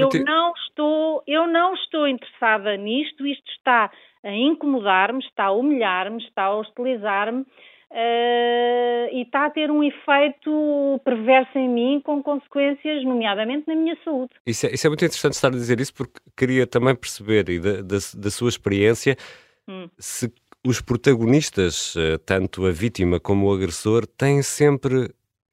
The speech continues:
Speaker 1: uma noção clara do que se está a passar?
Speaker 2: As vítimas, eh, às vezes não têm imediatamente.
Speaker 1: Num primeiro momento.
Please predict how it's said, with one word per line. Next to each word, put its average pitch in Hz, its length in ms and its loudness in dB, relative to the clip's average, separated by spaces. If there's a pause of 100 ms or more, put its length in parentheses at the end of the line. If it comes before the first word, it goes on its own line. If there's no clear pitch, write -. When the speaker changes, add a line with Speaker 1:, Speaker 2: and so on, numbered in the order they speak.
Speaker 1:
uma 120 220 2
noção 147 480 0
clara 123 500 0
do 117 120 -6
que - 80 -14
se - 60 -14
está 117 160 0
a 113 40 -4
passar? 67 440 -8 (1600)
Speaker 2:
As 190 300 -2
vítimas, 277 600 0 (540)
eh, 220 800 0
às 185 280 -8
vezes 220 400 -4
não 226 400 -4
têm 240 400 -2
imediatamente. 208 760 -6
Speaker 1:
Num 92 140 2
primeiro 90 340 0
momento. 76 440 -4